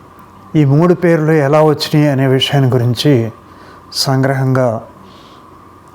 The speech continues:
ఆ, తెలుసుకుందాం. మొదటిది భారత్, భారతదేశం. ఇది మనకు మనం పెట్టుకున్న పేరు. హింద్ లేదా హిందుస్థాన్ అనే పేరు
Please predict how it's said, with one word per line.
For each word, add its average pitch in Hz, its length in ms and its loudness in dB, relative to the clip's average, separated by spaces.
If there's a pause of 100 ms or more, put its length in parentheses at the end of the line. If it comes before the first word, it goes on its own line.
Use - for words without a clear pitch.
ఆ, 117 320 -2
తెలుసుకుందాం. 135 640 -2 (680)
మొదటిది 160 420 0
భారత్, 139 680 -2 (1040)
భారతదేశం. 127 880 -2 (720)
ఇది 160 160 2
మనకు 143 440 -2
మనం 156 340 -2
పెట్టుకున్న 147 520 -2
పేరు. 120 360 -4 (1120)
హింద్ 175 360 2
లేదా 160 300 0
హిందుస్థాన్ 156 760 0 (160)
అనే 139 180 0
పేరు 143 540 -2